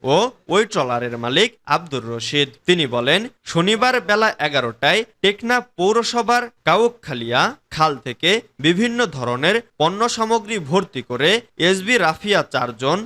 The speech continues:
মাঝিসহ সেন্ট মার্টিনের উদ্দেশ্যে রওনা দেন। প্রায় দেড় ঘন্টা পর ট্রলারটি টেকনাফ থেকে সেন্ট মার্টিন নৌ রুটে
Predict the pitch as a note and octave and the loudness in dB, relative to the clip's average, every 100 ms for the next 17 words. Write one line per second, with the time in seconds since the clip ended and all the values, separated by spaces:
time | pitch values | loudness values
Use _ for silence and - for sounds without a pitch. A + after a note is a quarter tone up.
0 | - - D#3 D#3 B2 B2+ B2 D#3 A#3 - | -10 -2 -2 -2 -6 -6 0 0 0 -4
1 | - F3+ G#3 G3 A#3+ A#3+ B3 B3 A#3 - | -6 0 0 0 0 0 -2 -2 -2 -4
2 | E3 C3+ A#2+ - E3 G#3+ B3 - C3 E3+ | -8 -6 -8 -4 2 2 0 -6 0 2
3 | D#3+ A#2 A2+ B2 C3+ C3+ B2+ - F#3 G#3+ | 0 -6 -8 -4 -4 -6 -8 0 2 2
4 | D#3 F3 A#3+ G3 F3+ C3 A#2+ - D3+ A3 | 0 -2 -2 0 -2 -2 -6 0 2 2
5 | A#3+ - E3+ C3 A#2+ A2+ F3 A#3+ - - | -2 -4 -2 0 -2 -2 -2 -2 -4 0
6 | G3+ G#3 B3+ B3 - D3+ F3 A3 - - | 0 0 -2 -2 -4 -4 0 0 -2 -8
7 | - F#3+ G#3 A#3 A#3+ B3+ G3+ C3+ F#3 E3+ | -2 -2 0 0 0 -2 -4 0 2 2
8 | A#2+ - | 0 0